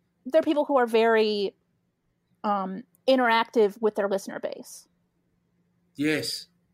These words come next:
Speaker 2: very
Speaker 1: And
Speaker 2: much so.
Speaker 1: and so I think that's been, it, it makes it more than just something you listen to. So, but also not even just connecting with,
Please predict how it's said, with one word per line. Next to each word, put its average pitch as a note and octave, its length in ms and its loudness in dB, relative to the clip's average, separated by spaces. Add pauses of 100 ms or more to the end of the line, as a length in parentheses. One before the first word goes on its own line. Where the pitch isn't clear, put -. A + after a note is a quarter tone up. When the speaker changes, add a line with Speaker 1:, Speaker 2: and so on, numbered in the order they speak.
(120)
Speaker 2:
very F#3+ 280 2
Speaker 1:
And C#3+ 80 -2
Speaker 2:
much B2+ 140 -6
so. - 160 -8 (280)
Speaker 1:
and B3 140 0
so B3+ 160 2
I B3+ 60 2
think C4+ 200 -2
that's B3 260 0
been, A3 480 -4 (1080)
it, B3+ 160 -2
it C#4+ 140 0
makes D#4 300 0
it - 280 2
more B3 840 2
than A3+ 160 2
just G#3+ 160 -4
something G#3+ 280 -4
you F#3+ 80 -6
listen B3 320 -4
to. E4+ 380 -6 (1200)
So, - 180 -6
but F4 160 0
also A#4 220 0
not C5 180 4 (100)
even A#4 100 -2
just - 260 -4
connecting C4 680 -4 (100)
with, A3+ 260 -2